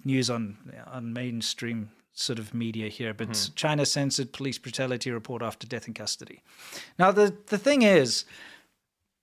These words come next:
Speaker 1: people like to talk about police brutality in countries like America and so on, but it is a huge problem in China. And the reason you don't hear about it, and the reason you might think that America is worse in this aspect than China is because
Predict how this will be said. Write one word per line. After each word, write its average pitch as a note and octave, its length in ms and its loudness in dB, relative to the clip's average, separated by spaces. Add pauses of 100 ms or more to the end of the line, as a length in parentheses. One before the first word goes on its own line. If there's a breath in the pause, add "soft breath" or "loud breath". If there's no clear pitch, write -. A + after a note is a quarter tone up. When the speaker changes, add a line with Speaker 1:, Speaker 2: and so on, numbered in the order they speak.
(560)
Speaker 1:
people A#3+ 320 6
like A#3 280 6
to A#3 100 0
talk A3 260 6
about F#3+ 320 6
police F3+ 300 2
brutality E3 640 4
in D3+ 80 0
countries D3+ 400 0
like C#3 180 4
America C3 480 2
and A#2 160 -2
so A#2 240 -2
on, G#2+ 140 -4
but C#3+ 160 -2
it E3 100 4
is G3 140 4
a G3 40 4
huge A3 360 4
problem F#3 340 2
in C3 100 2
China. B2+ 320 0
And B2+ 120 0
the C3 60 2
reason G3 260 6
you G#3 80 2
don't F3 200 6
hear G3 200 8
about C#3+ 240 6
it, C#3 80 0
and C#3 80 -4
the C#3 80 0
reason F3 260 4
you D#3+ 80 4
might D#3 260 6
think D#3+ 340 2
that C#3 100 2
America C#3+ 420 6
is B2+ 240 2
worse C#3 300 2
in C3 80 -2
this B2 160 -2
aspect B2 460 -6
than A#2 120 -4
China A#2+ 280 -4
is A2 100 -4
because - 360 -2